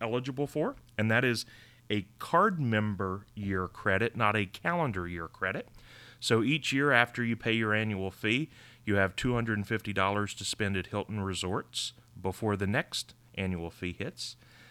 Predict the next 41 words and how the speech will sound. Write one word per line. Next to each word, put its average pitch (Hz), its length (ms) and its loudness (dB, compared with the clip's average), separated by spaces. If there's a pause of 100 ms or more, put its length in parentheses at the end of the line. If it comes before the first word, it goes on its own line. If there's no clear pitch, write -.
(120)
Uh, 101 120 2
Sarah 131 280 2
had 127 80 0
not 117 220 2
used 117 240 -2
hers 107 220 0
this 98 220 -4
year, 98 160 -2
so 101 160 -6
we 95 140 -4
were 90 140 -6
planning 95 400 -4
to 90 60 -8
use 95 200 -4
it 92 40 -6
at 87 60 -12
the - 60 -12
Waldorf 87 420 -6
Astoria. 117 420 -6 (460)
They 113 120 4
did 160 240 -2
not 240 280 -2
charge 131 920 -2
us 120 400 0 (100)
any 117 160 0
resort 113 400 -2
fees, 233 380 -2 (720)
uh, 110 260 -2
no 127 240 2
fees 165 260 -2
of 143 80 -4
any 147 140 2
kind, 160 340 2
and 123 100 2
our 110 100 6
breakfast 143 520 -2
was 117 200 -4 (140)
basically 220 440 -2
free 110 280 0
every 101 200 0
morning. 131 300 -4